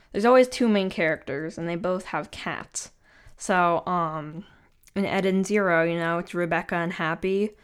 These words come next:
and in Fairy Tail, it's, um, Natsu and Happy. And I just <laughs> realized something just now, actually. Um, both the cats' names are Happy.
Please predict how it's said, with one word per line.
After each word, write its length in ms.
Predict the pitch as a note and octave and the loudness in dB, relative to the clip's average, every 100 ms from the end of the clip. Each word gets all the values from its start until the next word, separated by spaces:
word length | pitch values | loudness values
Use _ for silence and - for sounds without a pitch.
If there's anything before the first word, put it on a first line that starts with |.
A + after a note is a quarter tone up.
| - - _ | -20 -20 _
and 140 | - F3+ | -2 0
in 120 | F3+ | 0
Fairy 340 | - E3 E3+ | 0 0 0
Tail, 640 | F3+ F#3 F3+ F#3 F#3+ G3+ - | 0 -2 0 2 0 -2 -4
it's, 280 | F3+ E3+ - - | -6 -6 -8 -4
um, 520 | F3 D#3+ D#3 E3 F#3 | 0 0 0 -2 -2
Natsu 480 | E3+ E3+ F3+ - E3 | 0 -2 -2 -4 -4
and 140 | F3 | -4
Happy. 500 | F3 C#3 E3 D#3 F#3+ - - - - - | -6 -8 -8 -8 -8 -12 -20 -20 -20 -12
And 160 | - F#3 | -6 0
I 120 | F#3 | 2
just 200 | A#3 - | 2 -2
<laughs> 80 | G#3 | 0
realized 340 | A3 A3 A3+ - | 0 0 -2 0
something 480 | A#3+ G#3 F#3+ F3+ | 0 2 0 -2
just 200 | F#3 F#3+ | -4 -4
now, 200 | F3+ F3 | -4 -2
actually. 460 | D#3+ E3+ E3 D#3+ E3 | -2 -4 -4 -6 -6
Um, 400 | - E3+ E3 F3+ - - - _ - - | -4 -2 -2 -4 -8 -20 -20 _ -16 -12
both 360 | F3 G3+ C4+ - | 0 4 4 0
the 80 | C4+ | -6
cats' 400 | - G3+ G3+ G3 | -2 -2 -2 -4
names 320 | F#3 F#3+ F#3+ | -2 -2 -2
are 120 | D3 | -6
Happy. 580 | - D#3 F3 D#3 D3+ | -4 -4 -4 -8 -8